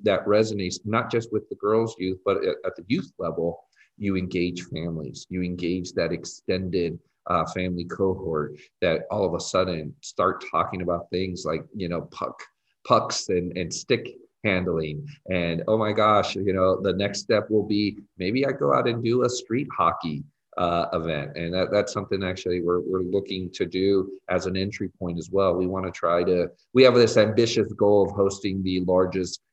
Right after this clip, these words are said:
street hockey tournament in, in North America, and, and doing so. Can't do it in the middle of summer. It'll be quite dangerous here in Arizona, uh, but, but potentially doing it in, uh,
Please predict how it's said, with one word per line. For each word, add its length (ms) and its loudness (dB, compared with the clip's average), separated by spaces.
street 400 0
hockey 340 2
tournament 500 -4
in, 280 -2
in 100 -2
North 280 0
America, 640 0
and, 240 -8
and 160 -4
doing 260 0
so. 380 0
Can't 220 4
do 140 6
it 40 6
in 60 6
the 80 4
middle 220 8
of 60 4
summer. 560 4
It'll 200 4
be 160 0
quite 300 0
dangerous 600 2
here 260 2
in 100 4
Arizona, 680 2
uh, 220 6
but, 280 0
but 160 4
potentially 640 0
doing 380 0
it 320 -2
in, 280 -2
uh, 360 0